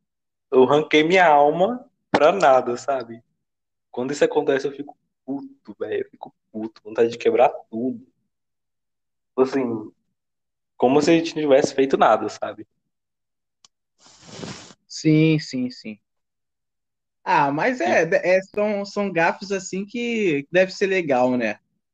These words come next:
Speaker 2: Tim-, deve ser maneiro pra passar o tempo.
Speaker 1: É, né? Tipo assim, é relaxante sair pra ficar tirando foto, sabe? É bom pra mente. Quando, quando tá aquele dia meio assim,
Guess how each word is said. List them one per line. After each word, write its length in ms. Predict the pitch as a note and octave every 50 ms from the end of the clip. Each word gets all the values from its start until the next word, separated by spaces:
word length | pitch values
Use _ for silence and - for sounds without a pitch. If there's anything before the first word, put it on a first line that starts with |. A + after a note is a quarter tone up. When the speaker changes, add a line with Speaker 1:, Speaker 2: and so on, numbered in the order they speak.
| _ _ _ _ _
Speaker 2:
Tim-, 240 | - - D#3 D3 C3 - - - _ _ _ _ _ _ _ _ _ _ _ _ _ - - - -
deve 180 | D#3 D#3 D3+ D3
ser 160 | - E3+ E3
maneiro 420 | E3 D#3+ D3+ D3+ D3+ D3 D3 D3 -
pra 120 | D3 C#3
passar 260 | C#3+ C#3+ C#3 - C#3+
o 120 | C#3+ C#3 _ -
tempo. 300 | C3+ B2+ B2 B2 B2+ - _ _ _ _ _ _ _ _ _ _ _ _ - - - _ _ _ _ _ -
Speaker 1:
É, 300 | - F#4 D#4+ C4+ - D#3+
né? 320 | F3 E3+ D#3+ D3+ C#3 C3+
Tipo 220 | C3+ - - D3
assim, 400 | D3 D3 - C#3 B2 A#2 A#2 A2+ B2+
é 160 | - B2+ D3
relaxante 680 | D#3 E3 E3+ - F4+ F#4 F#4 - F3+ E3 E3 E3 E3
sair 440 | - - D3 C3 B2 A#2+ C3+ C3+ C3+
pra 200 | C3+ A#2 A#2 A#2
ficar 320 | A#2+ - - A#2 A#2 A2 -
tirando 320 | - A2+ A2 A2+ A#2 - _
foto, 280 | - G#2+ G#2+ A#2 _ - _
sabe? 200 | - - - - _ _ _ _ _ _ _ _ _ _ _ _ _ _ _ - - F3
É 60 | -
bom 200 | B2 C3 C#3+ D#3+
pra 200 | - - - G#3+
mente. 580 | F#3+ D3 A#2+ A#2 B2 B2+ - - - - - - _ _ _ _ _ _ _ _ _ _ _ _ _ _ _ _ _ _ _ _ _ _ _ _ _ _ _ _ _ _ _ _ _
Quando, 340 | - A#2 A2 A#2 A#2 A#2 _ _ _
quando 260 | _ - A#2+ A#2 A#2 A#2
tá 140 | - A#2+
aquele 300 | A#2 A#2 A#2 A#2 A#2+ A#2
dia 200 | A2+ - A2+ A2+
meio 220 | A2+ A2+ A2+ A2 A2+
assim, 400 | A2+ - - - A2+ A2 A2 A2